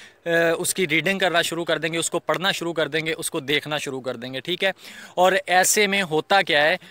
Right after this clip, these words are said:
जब इस तरह लोग उसकी पैरवी करना शुरू करते हैं, उसका पीछा करना शुरू करते हैं, तो वो अकीदा इख्तियार करना शुरू कर देते हैं।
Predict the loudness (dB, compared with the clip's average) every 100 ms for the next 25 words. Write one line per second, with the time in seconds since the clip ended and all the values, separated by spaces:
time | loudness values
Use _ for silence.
0 | -20 -2 0 0 -2 _ -6 0 4 4
1 | 4 4 4 2 -2 -4 0 2 2 0
2 | -2 -2 -2 -4 -2 -2 -2 -2 -2 -2
3 | -4 -4 -2 -2 0 -2 -4 -4 -4 -2
4 | -2 -2 -2 -2 0 -2 -6 0 0 0
5 | -2 -2 -2 -4 -6 -6 -8 -8 -6 -6
6 | -4